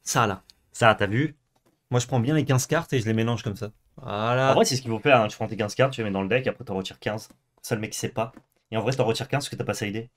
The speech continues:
Speaker 2: T'avais pas de side contre lui.
Speaker 1: C'est vrai. Mais à la fin de la journée, à force d'avoir fait ça, comme ça, avec tes deux pouces,
Speaker 2: T'en as
Speaker 1: dans
Speaker 2: plein
Speaker 1: ton
Speaker 2: le
Speaker 1: deck,
Speaker 2: cul.
Speaker 1: t'as,
Speaker 2: Du
Speaker 1: t'as
Speaker 2: coup,
Speaker 1: mal au
Speaker 2: tu,
Speaker 1: pouce.
Speaker 2: tu prends tes trois cartes, tu les mets face visible,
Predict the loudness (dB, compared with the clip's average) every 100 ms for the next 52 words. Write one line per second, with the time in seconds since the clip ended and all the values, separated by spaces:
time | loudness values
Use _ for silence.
0 | _ _ _ _ _ _ _ _ _ _
1 | _ -12 -10 -6 -4 -4 -6 -14 -18 _
2 | _ _ _ _ _ _ -20 -14 -4 -2
3 | -2 -4 -18 _ -20 _ _ _ _ _
4 | 0 2 2 2 0 0 0 -2 -2 -6
5 | _ -6 -2 0 0 0 0 -2 -2 -4
6 | -4 -10 _ _ -8 -6 -4 -4 -2 -2
7 | -4 -4 -6 -8 -14 _ _ _ 4 4
8 | 6 4 4 2 0 2 2 6 6 8
9 | 6 4 0 2 4 4 6 6 8 6
10 | 4 0 2 2 2 0 -2 0 0 -2